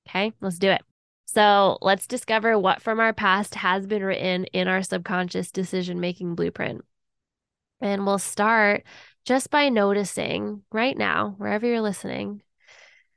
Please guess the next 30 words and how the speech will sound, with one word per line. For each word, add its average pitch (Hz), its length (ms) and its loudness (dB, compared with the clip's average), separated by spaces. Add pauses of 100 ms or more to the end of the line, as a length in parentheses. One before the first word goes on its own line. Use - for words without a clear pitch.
noticing 262 540 2
with 240 220 2
curiosity 196 1160 0 (200)
what 220 220 4
our 247 180 4
body 226 920 0 (340)
today 214 680 0 (120)
is 240 160 -8
keeping 208 340 -6
the 196 80 -6
score 107 300 -4
of. - 260 -6 (880)
So 202 800 2 (300)
I 220 120 -2
invite 226 320 0
you 294 100 0
to 285 80 -2
go 226 180 0
ahead 220 300 2
and 202 140 -4
scan 190 420 -2
your 202 140 -2
body 185 360 -2
right 185 260 -2
now 104 480 -2 (580)
and 208 160 2
just 226 280 -2
notice 214 460 2
without 208 340 2
judgment 185 640 -2